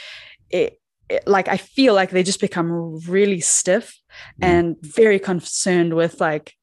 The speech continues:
Speaker 1: their appearance and, um, their makeup or their shirt. Was this shirt right? Or is my makeup touched up? Or am, you know, do I have a shiny forehead? And any of those thoughts, I, I don't want even to be there.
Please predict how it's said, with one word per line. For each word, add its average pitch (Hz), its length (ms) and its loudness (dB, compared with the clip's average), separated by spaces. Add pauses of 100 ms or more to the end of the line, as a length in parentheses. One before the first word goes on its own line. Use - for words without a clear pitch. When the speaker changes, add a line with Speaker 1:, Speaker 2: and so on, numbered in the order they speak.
(100)
Speaker 1:
their 175 160 0
appearance 202 1120 0
and, 165 680 0 (880)
um, 160 680 -6
their 123 360 -6
makeup 196 640 0
or 175 200 0
their 156 260 -4
shirt. 185 540 0
Was 175 180 -2
this 185 160 -2
shirt 185 380 0
right? 156 320 -4
Or 151 420 -2
is 170 300 -4
my 180 240 0
makeup 185 440 -2
touched - 300 -6
up? 165 200 -2
Or 156 120 -4
am, 160 380 -6
you 190 80 -2
know, 165 320 0
do 180 80 -2
I 175 40 2
have 175 120 -2
a - 20 -4
shiny 175 340 0
forehead? 170 520 0
And 175 280 -2 (560)
any 233 280 4
of 175 180 0
those 175 640 2
thoughts, 170 560 -2
I, 175 240 -2
I 175 140 -2
don't 170 340 0
want 175 300 -2
even 180 240 -2
to 165 100 -10
be 170 300 -4
there. - 380 -6